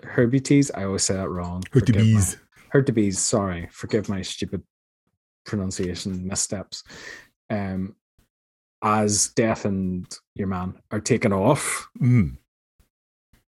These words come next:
Speaker 1: And you're like, "Oh, we're back in the la-, we're back in the last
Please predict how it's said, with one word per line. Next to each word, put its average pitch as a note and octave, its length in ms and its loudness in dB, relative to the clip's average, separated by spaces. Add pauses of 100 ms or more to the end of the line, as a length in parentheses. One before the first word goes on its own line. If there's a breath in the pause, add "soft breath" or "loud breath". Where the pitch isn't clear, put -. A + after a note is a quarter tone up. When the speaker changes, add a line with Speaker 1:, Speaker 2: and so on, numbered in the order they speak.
(140)
Speaker 1:
And C3 140 6
you're B2+ 100 8
like, B2 280 2
"Oh, A3+ 80 6
we're A3 160 8
back G#3 260 2
in F#3 80 6
the C3 140 4
la-, A2+ 180 0 (100)
we're D3 160 4
back D#3+ 320 -2
in C#3+ 140 2
the B2 100 2
last G#2 680 -2